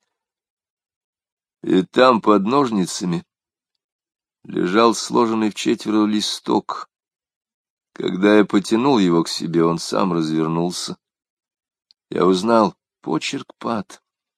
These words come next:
Я прочитал торопливые строчки. Я стала жертвой шантажа. Меня хотят куда-то увезти.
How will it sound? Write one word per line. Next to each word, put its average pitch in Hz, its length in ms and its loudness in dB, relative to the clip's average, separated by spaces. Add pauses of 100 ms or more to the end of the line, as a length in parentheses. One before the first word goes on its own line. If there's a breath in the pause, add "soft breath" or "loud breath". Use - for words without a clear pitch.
(540)
Я - 80 -12
прочитал 147 560 -2
торопливые 147 600 -2
строчки. - 760 -8 (1400 soft breath)
Я 131 340 -2
стала 135 420 2
жертвой 139 440 0
шантажа. 135 680 0 (480)
Меня 110 180 -2
хотят 135 260 -4
куда-то 139 300 0
увезти. - 600 0